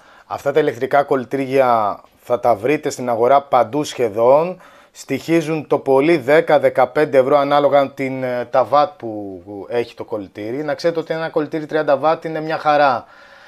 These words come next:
Ε, δηλαδή βρίσκουμε ένα κολλητήρι για τις πιο απλές καθημερινές εργασίες και άλλα και τις πιο σύνθετες, στις οποίες δεν θα επεκταθώ σε αυτό το βίντεο.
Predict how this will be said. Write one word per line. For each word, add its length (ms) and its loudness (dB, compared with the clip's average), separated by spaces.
Ε, 380 -2
δηλαδή 280 0
βρίσκουμε 320 -6
ένα 120 0
κολλητήρι 500 -2
για 140 0
τις 120 -12
πιο 180 2
απλές 380 2
καθημερινές 560 -4
εργασίες 540 -4
και 80 2
άλλα 160 2
και 120 -6
τις 160 -18
πιο 160 0
σύνθετες, 560 -4
στις 140 -12
οποίες 680 2
δεν 180 4
θα 80 0
επεκταθώ 440 0
σε 100 -4
αυτό 140 -6
το 120 -2
βίντεο. 480 -6